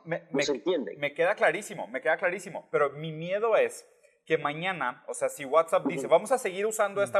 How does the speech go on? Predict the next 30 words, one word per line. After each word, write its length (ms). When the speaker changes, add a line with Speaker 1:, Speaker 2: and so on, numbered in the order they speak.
Speaker 1:
este 220
lado 300
seguro, 500
este 200
lado 140
de 40
Speaker 2:
Sí, 60
Speaker 1:
la 60
llave", 280
que 100
es, 120
Speaker 2:
sí. 120
Speaker 1:
que 80
es 140
Signal, 340
¿no? 240
Mañana 480
Speaker 2:
Sí. 80
Speaker 1:
sale, 240
mañana 340
sale 200
un 80
aplicativo 680
donde 240
digan, 240
"¿Sabes 260
qué? 240
Es 160
gratis, 580
pero, 400